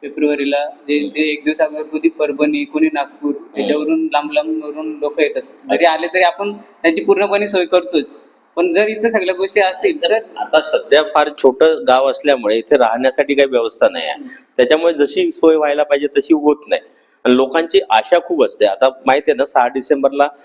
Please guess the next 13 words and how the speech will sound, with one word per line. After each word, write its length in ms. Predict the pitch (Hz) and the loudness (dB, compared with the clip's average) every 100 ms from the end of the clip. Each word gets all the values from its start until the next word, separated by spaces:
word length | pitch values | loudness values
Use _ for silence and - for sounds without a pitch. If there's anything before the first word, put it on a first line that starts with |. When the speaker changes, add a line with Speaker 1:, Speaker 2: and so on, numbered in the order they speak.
| _ _ 123 | _ _ 0
Speaker 2:
लाखो 340 | 113 120 151 | 0 2 0
करोडो 360 | 151 147 151 151 | 2 0 2 0
लोक 240 | 147 151 | 0 0
दीक्षा 440 | 151 147 120 - | 0 0 -4 2
चैत्यभूमीवरती 840 | 123 - 120 139 127 127 123 117 101 | 2 2 2 2 0 0 -2 0 0
येतात 300 | 98 - 87 - _ | 0 2 -2 -4 _
किंवा 160 | 123 123 | 0 2
नागपूरला 480 | 117 - 123 127 127 | -2 -2 0 0 0
चौदा, 320 | - 110 113 | 0 2 2
अ, 600 | 110 - 110 107 104 104 101 - - - - - _ _ _ - | -2 -2 0 0 -2 -4 -8 -16 -20 -20 -20 -20 _ _ _ 0
<coughs> 680 | - - 330 - - - - | 2 2 0 0 -4 -14 0
चौदा 260 | 120 123 127 | 0 2 0
एप्रिलला 380 | 127 131 131 | 0 -2 -2